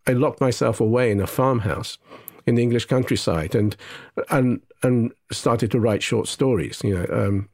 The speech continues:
not the kind of autobiographical Jack Kerouac type stuff, you know, actual fiction short stories, you know, with, with kind of murders and kind of plots and things like this. Um, and I, I think I, you know, just the panic of having to, to do this course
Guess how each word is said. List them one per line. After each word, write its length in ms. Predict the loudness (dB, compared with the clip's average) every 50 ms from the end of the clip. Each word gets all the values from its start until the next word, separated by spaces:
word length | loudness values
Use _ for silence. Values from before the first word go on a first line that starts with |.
| _ _ _ _ _ _ -8 -4 0
not 260 | 2 2 2 2 0
the 80 | -2 -2
kind 260 | 0 0 2 2 2
of 80 | 2
autobiographical 960 | 2 0 0 0 0 0 2 2 2 2 0 0 -2 0 -2 -2 0 0 0 0
Jack 280 | 0 0 -2 -2 -2 -2
Kerouac 340 | 0 0 0 0 -2 -2
type 200 | -4 -4 -4 -4
stuff, 200 | -4 -6 -4 -2
you 100 | 0 -2
know, 60 | 0 0
actual 340 | 0 -2 -2 0 -2 -2 -2
fiction 480 | -2 -2 -2 -4 -2 -2 -4 -2 -2 -2
short 300 | -2 -2 -2 -2 -2 -4
stories, 520 | -4 -2 0 0 2 0 -2 -4 -6 -6
you 60 | -4
know, 60 | -4 -2
with, 160 | -4 -4 -6 -10 -14 -12 -12 -12 -12 -12 -14 -14 -16 -16 -18 -20 -20 _ _
with 100 | -2 0
kind 140 | 2 2 2
of 80 | 2
murders 600 | 2 2 2 2 2 0 0 -2 -4 -4 -4 -4
and 140 | -4 -2 -2
kind 140 | 0 -2 -2
of 100 | -2 0
plots 420 | 0 2 2 2 0 -4 -6 -4
and 140 | -4 -2 -2
things 220 | -2 -2 -2 -2
like 160 | -2 -2 -2 -2
this. 260 | -4 -4 -6 -8 -12 _ -20 _ -6 -4
Um, 220 | -2 0 0 -2 -4 -8 -14 -14 -12 -14 -14 -14 -16 -20 _ _ _ _ 0
and 300 | 2 2 2 2 0 -2 -2
I, 140 | -2 -2 -2 0
I 80 | 0 0
think 220 | 2 2 0 2
I, 80 | 2 0 0 -2 -4 -10 -16 -16 -16 -12 _ -2
you 60 | 0
know, 80 | 0
just 180 | 2 0 0 0
the 80 | -2 -2
panic 500 | 0 0 0 2 2 2 0 0 -2 -2
of 140 | -2 0
having 240 | 0 0 0 0 0
to, 140 | 0 -2 -4 -4 -10 _ _ -20 _ _ _ -20 _ _ _ -8 -4
to 80 | -4 0
do 220 | 2 2 2 2
this 160 | 2 0 -2
course 500 | -2 0 0 2 2 2 0 -2 -4 -8